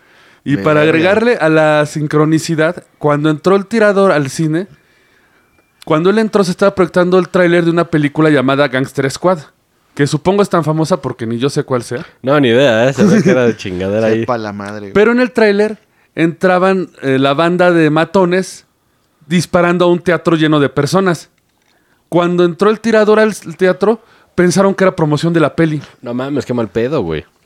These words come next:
Speaker 3: Y tú
Speaker 2: Verga.
Speaker 3: allá, y tú acá aplaudiendo, güey.
Speaker 2: Ajá, sí.
Speaker 3: Y,
Speaker 2: Una,
Speaker 3: güey,
Speaker 2: una
Speaker 3: güey.
Speaker 2: foto y pinche balazo, güey. Qué maldito mundo enfermo.
Speaker 3: Pero eso es porque, pues, ya ves que la pinche regla de, bueno, no nos vamos a meter en ese problema, pero a Estados Unidos le vale verga controlarlas.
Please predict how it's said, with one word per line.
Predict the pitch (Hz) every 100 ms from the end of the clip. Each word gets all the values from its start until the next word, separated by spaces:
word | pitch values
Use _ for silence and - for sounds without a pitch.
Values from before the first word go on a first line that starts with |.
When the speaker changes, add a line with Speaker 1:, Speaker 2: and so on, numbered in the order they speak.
| -
Speaker 3:
Y | 98 85
tú | 135
Speaker 2:
Verga. | 147 196 - 349
Speaker 3:
allá, | 220
y |
tú | 151
acá | 170 175 175
aplaudiendo, | 127 - 104 135 175 180
güey. | 190 269
Speaker 2:
Ajá, | 131 160 123
sí. | 147 143 113 107
Speaker 3:
Y, |
Speaker 2:
Una, | 110 104 -
Speaker 3:
güey, |
Speaker 2:
una | 180 202
Speaker 3:
güey. | 151
Speaker 2:
foto | 165 190 165 131
y | 110 101 - - - -
pinche | 110 120 117 101
balazo, | 92 92 82 87 -
güey. | -
Qué | - - - - - - -
maldito | 107 107 110 113
mundo | 104 107
enfermo. | 95 98 104 95 92 _ _ _ _ _
Speaker 3:
Pero | - 135
eso | 143 139
es |
porque, | - 92 - 90 82
pues, | 92
ya | 101
ves | 101 95
que | 90
la | 80 78
pinche | - 92 - 87 78 78
regla | 80 85 82
de, | 80 82
bueno, | 95 104 113
no |
nos | 123 120
vamos | 104
a | 92
meter | 85 95
en | 92
ese | 90 87
problema, | 95 139 151 139
pero | 98
a | 95
Estados | 120 113 101
Unidos | 104 113 98
le | 85
vale | 98 95
verga | 92 98 92
controlarlas. | 90 87 104 139 143 151 -